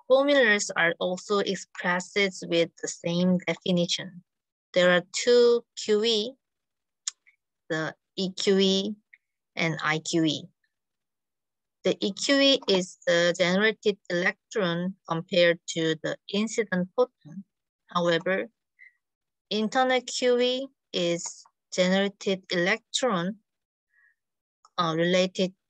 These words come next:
uh, re-, relative to absorbed photon. Uh, the, in the internal Q E, we should consider the reflectance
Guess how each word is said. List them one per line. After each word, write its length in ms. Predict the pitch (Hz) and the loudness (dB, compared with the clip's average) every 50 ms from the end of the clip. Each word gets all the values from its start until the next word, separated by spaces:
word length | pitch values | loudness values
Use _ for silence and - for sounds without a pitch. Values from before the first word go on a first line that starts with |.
| _ _ - | _ _ -6
uh, 260 | 180 175 156 156 - - 175 | -4 -2 -2 -2 -4 -4 -4
re-, 180 | 190 202 202 - _ _ _ _ _ _ _ _ _ _ _ _ _ _ _ _ 196 | -4 -4 -4 -4 _ _ _ _ _ _ _ _ _ _ _ _ _ _ _ _ -8
relative 560 | 196 196 202 214 208 - - - 220 202 196 _ _ _ _ - | -4 -2 0 0 0 -2 -2 0 0 0 0 _ _ _ _ -10
to 440 | - - 185 180 175 175 180 175 - _ - | -4 -2 -2 0 0 0 -2 -4 -6 _ -6
absorbed 720 | 165 160 - - - - - 208 208 214 214 _ - - - _ _ _ _ _ _ _ - | -6 -6 -6 -8 -8 -2 0 2 2 2 0 _ -20 -20 -20 _ _ _ _ _ _ _ -2
photon. 340 | 233 226 - - - - - _ _ _ _ _ _ _ _ _ _ _ _ _ _ _ _ _ _ _ _ _ _ _ _ _ _ _ _ _ _ _ _ _ _ _ _ _ _ _ _ _ _ _ - | -2 -2 -2 -6 -18 -18 -20 _ _ _ _ _ _ _ _ _ _ _ _ _ _ _ _ _ _ _ _ _ _ _ _ _ _ _ _ _ _ _ _ _ _ _ _ _ _ _ _ _ _ _ -8
Uh, 420 | - 202 196 196 190 190 190 190 | -4 -2 0 0 2 0 0 -2
the, 280 | 185 - 196 185 156 - _ _ _ _ _ _ - | 0 2 2 2 2 0 _ _ _ _ _ _ 0
in 260 | 214 233 233 233 233 220 | 0 0 2 0 0 0
the 340 | 220 220 220 214 214 214 - | 2 2 2 2 2 0 -2
internal 520 | - 214 214 214 - 269 262 254 254 247 247 | -2 -4 -4 -4 -4 -4 -2 -2 -2 -2 -4
Q 340 | 247 - - - 226 220 226 | -6 -8 -8 -6 -4 -2 0
E, 300 | 240 226 226 240 254 285 285 _ _ _ _ - | 0 0 0 0 -2 -4 -6 _ _ _ _ -6
we 140 | 185 185 190 | -4 -4 -2
should 320 | 185 - - 220 220 214 - _ - 226 | -2 -2 -2 -2 -2 -2 -4 _ -8 -6
consider 640 | 220 226 - 247 240 233 - 196 190 185 180 175 180 - | -6 -2 0 0 0 2 4 4 4 4 2 0 -4 -4
the 500 | 160 156 160 160 160 160 165 175 185 185 _ - 214 | -4 -4 -4 -4 -6 -6 -4 -6 -6 -6 _ -4 -4
reflectance 800 | 202 196 _ _ - 214 202 196 196 196 196 202 196 - - | -4 -4 _ _ -6 -4 -2 -2 0 -2 -2 -4 -6 -10 -16